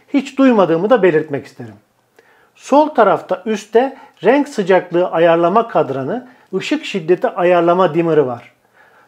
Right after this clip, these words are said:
Şuradaki turuncu buton açma kapama düğmesi. Alttaki bu lastik kapağın altında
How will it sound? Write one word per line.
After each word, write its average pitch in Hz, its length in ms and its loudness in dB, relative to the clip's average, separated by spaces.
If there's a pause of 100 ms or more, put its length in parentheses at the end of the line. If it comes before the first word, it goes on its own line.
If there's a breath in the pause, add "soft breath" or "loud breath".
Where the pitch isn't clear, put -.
(120)
Şuradaki 247 560 0
turuncu 214 420 0
buton 247 400 -2 (200 loud breath)
açma 220 400 -2
kapama 220 500 2
düğmesi. 143 440 -4 (320)
Alttaki 240 560 0
bu 294 100 0
lastik 269 420 0
kapağın 190 380 2
altında 165 640 0